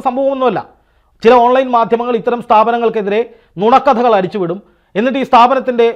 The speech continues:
മുതലാളിമാരുമായി ഏതെങ്കിലും തരത്തിൽ ബന്ധപ്പെടും. "ഇത്ര ലക്ഷം രൂപ തന്നാൽ ഞങ്ങൾ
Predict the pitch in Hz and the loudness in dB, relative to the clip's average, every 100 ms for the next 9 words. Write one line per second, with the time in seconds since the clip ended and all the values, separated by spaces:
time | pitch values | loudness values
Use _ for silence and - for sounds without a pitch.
0 | 180 196 233 247 240 226 220 202 196 196 | -4 0 2 4 2 0 0 0 -2 -4
1 | 185 214 233 233 208 196 196 175 180 208 | -4 -2 -2 -2 -4 -4 -4 -4 -4 -4
2 | 180 170 214 _ _ - 190 254 233 269 | -4 -6 -8 _ _ -6 0 0 0 -4
3 | 240 226 226 214 208 202 214 | -4 -2 -2 -2 -2 -2 -4